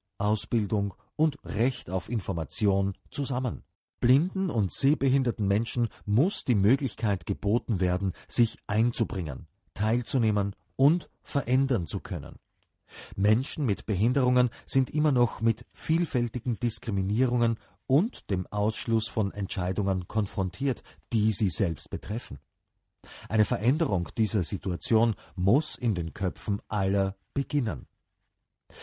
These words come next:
Die U-N-Konvention über die Rechte von Menschen mit Behinderungen hat einen wichtigen Paradigmenwechsel ermöglicht.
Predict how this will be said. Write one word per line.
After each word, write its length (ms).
Die 260
U-N-Konvention 1300
über 160
die 100
Rechte 320
von 220
Menschen 340
mit 160
Behinderungen 640
hat 440
einen 380
wichtigen 440
Paradigmenwechsel 1200
ermöglicht. 680